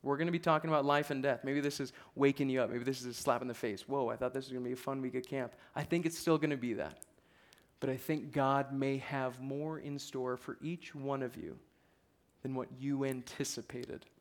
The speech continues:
So guys, we're not home. Maybe that's very clear to you. You'd probably be in bed or playing video games or whatever it is at this point.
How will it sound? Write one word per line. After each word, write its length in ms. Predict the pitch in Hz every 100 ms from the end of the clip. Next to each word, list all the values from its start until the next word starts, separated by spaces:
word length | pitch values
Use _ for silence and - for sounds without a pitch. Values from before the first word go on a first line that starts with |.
| _ _ _ _ _ _ _ _ _ _ _ _ _ _ _ _ _ - -
So 160 | 156
guys, 400 | 139 139 123 - - -
we're 200 | 139 170
not 280 | 151 135
home. 340 | - 117 104 - _ _ _ _ _ _ _ _ _ -
Maybe 260 | 123 127
that's 240 | 123 131 127
very 480 | 135 139 135 131 - - _
clear 320 | - 151 143
to 140 | 131 131
you. 240 | 123 120 - - _ -
You'd 140 | 131
probably 200 | 131 123
be 160 | 120 127
in 140 | 127
bed 320 | 127 127 127
or 100 | 123
playing 300 | 123 131 127
video 260 | 131 131 131
games 360 | 127 123 123
or 60 | 127
whatever 400 | 123 127 131 135
it 100 | 127
is 220 | 127 123
at 120 | 123
this 160 | 127 127
point. 340 | - 131 120